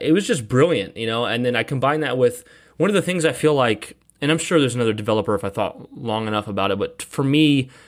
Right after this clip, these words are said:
no developer gets what I'm about to say down the same way Bungie does. Bungie seems like they're, they're, when they're designing gameplay or making a game, they always seem to put,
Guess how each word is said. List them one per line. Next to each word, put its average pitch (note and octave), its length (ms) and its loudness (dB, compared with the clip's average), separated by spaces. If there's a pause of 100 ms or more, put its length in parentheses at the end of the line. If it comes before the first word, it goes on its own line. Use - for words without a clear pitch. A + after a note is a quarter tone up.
(140)
no B2 240 2
developer B2 500 2
gets A2 400 -2
what B2 100 2
I'm A2+ 40 2
about G#2+ 260 2
to A2 60 -6
say A2 260 2
down G2+ 500 -2 (120)
the A2+ 80 -8
same G#2 300 -4
way G2+ 100 0
Bungie G2 340 -4
does. G2 160 -2
Bungie D#3 400 0
seems D#3 480 0 (520)
like B2 180 0
they're, B2+ 320 4
they're, A#2+ 380 2 (400)
when C3 180 -4
they're C#3 160 2
designing A#2+ 480 0
gameplay G2+ 640 -2 (680)
or A2+ 240 0
making A#2+ 320 0
a G#2+ 60 0
game, G#2+ 380 0
they G2+ 160 -2
always C3 380 2
seem A#2+ 340 -2
to A#2 160 -6
put, A2+ 520 -4